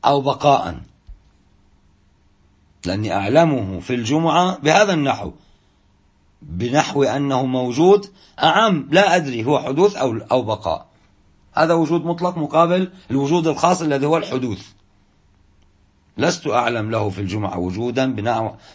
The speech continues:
بنحو الحدوث، أعلم له وجودا بهذا المعنى المطلق الذي قد يكون حدوثا قد يكون بقاء.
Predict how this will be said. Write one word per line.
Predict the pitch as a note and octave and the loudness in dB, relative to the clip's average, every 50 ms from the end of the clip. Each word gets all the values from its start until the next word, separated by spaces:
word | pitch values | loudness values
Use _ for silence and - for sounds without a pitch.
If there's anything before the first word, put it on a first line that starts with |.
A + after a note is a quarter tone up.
| _ - | _ -8
بنحو | G2+ G#2 A2+ - - G#2 | -4 -4 -4 -4 -4 -6
الحدوث، | F#2+ - - F#2 F2+ F2+ E2 D2+ - - _ _ _ _ - | -6 -6 -6 -8 -6 -6 -8 -10 -12 -20 _ _ _ _ -2
أعلم | A2 B2+ A#2+ A#2 A#2+ A2 G#2+ | 0 0 0 0 -2 -4 -4
له | A#2 C3 A#2+ C#3 D#3 D3+ D3+ - _ _ _ _ | -4 -2 -2 -2 -4 -4 -6 -10 _ _ _ _
وجودا | - F#2 G2+ F#2+ F#2+ C3 C#3 D3 D3+ D#3 D#3+ E3 D3+ | -8 -8 -6 -6 -4 -4 -2 0 0 0 0 0 -2
بهذا | B2+ A#2+ A#2 C3+ C3 B2+ | -2 -2 -2 0 -2 -2
المعنى | A2+ A2 A2 G#2+ A2+ A2+ G#2 | -4 -4 -4 -4 -4 -4 -4
المطلق | F#2+ F#2 G2+ C#3 D3+ - D#3+ E3+ F3+ F#3 F#3 - - _ _ _ _ _ _ _ _ _ _ _ _ - | -4 -2 -2 -4 -2 0 0 0 0 0 -2 -8 -18 _ _ _ _ _ _ _ _ _ _ _ _ -6
الذي | G2+ A2 A2 A2 A2+ | -6 -4 -4 -6 -4
قد | A2+ C3 C3 B2 | -4 -4 -4 -4
يكون | B2+ B2+ - C3 C3 - | -4 -6 -6 -6 -8 -6
حدوثا | - A#2 B2+ C#3+ C#3+ D3 | -8 -6 -6 -4 -4 -4
قد | C#3 - - A2 G#2 | -6 -4 -6 -4 -4
يكون | G#2 G#2 G2+ A2+ A#2 A2+ | -4 -6 -6 -6 -6 -6
بقاء. | F#2+ - - - - - - - G#2 - | -6 -8 -8 -10 -14 -14 -14 -16 -18 -20